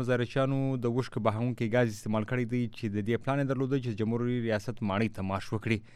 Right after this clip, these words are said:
دغه مزارچیان د دې غوښتنه کوله چې د جمهور رئیس عمر البشیر حکومت دې بدل کړل سي. عیني شاهدان ویل دي چې مزارچیان د خرطوم ښار په منځ کې راټول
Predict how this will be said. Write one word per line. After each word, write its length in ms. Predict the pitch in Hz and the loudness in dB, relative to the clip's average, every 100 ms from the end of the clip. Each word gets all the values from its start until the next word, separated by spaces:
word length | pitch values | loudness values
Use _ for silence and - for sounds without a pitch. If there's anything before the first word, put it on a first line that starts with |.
| - - - 117 | -20 -20 -4 2
دغه 160 | 113 110 | 4 4
مزارچیان 600 | 107 113 113 - 123 123 | 4 4 2 2 4 4
د 60 | 117 | 2
دې 120 | 117 107 | 2 0
غوښتنه 260 | 104 139 127 | -2 -2 0
کوله 260 | 127 131 127 | 2 2 2
چې 160 | - | 0
د 100 | 107 110 | -2 0
جمهور 180 | 113 117 | 2 0
رئیس 160 | 104 - - | -2 -6 -4
عمر 240 | 117 113 - - - - - - 113 | 0 0 -2 -12 -20 -20 -20 -6 0
البشیر 500 | 107 101 101 - 143 | 0 2 2 4 4
حکومت 260 | 101 110 107 | 2 0 0
دې 60 | 98 95 | 0 0
بدل 180 | 95 - | -2 -4
کړل 160 | 107 113 | -2 0
سي. 100 | 117 - - - - | 0 -2 -16 -14 -4
عیني 200 | 113 127 | 0 0
شاهدان 320 | - 127 143 | 2 2 4
ویل 180 | 143 147 | 4 4
دي 60 | 143 | 2
چې 180 | 139 131 | 0 0
مزارچیان 420 | 127 131 123 143 | 2 2 2 0
د 140 | 123 117 | 2 0
خرطوم 220 | 107 131 117 | -2 -4 2
ښار 120 | 131 120 | 2 2
په 80 | 120 | 2
منځ 140 | 135 123 | 0 0
کې 160 | - | 0
راټول 220 | 110 - | -2 -2